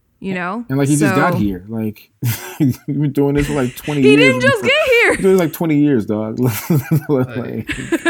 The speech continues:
Speaker 3: you have a reality show with your family, man. You gotta think about it. Once you cross certain thresholds,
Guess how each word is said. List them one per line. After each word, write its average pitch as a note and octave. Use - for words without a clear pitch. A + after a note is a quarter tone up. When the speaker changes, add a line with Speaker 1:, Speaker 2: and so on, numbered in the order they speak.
Speaker 3:
you D#4
have D3
a C3+
reality B2+
show B2
with A#2
your A#2
family, A#2
man. A2+
You C3+
gotta C3
think B2+
about A2
it. -
Once D3+
you G3
cross B2+
certain A2
thresholds, -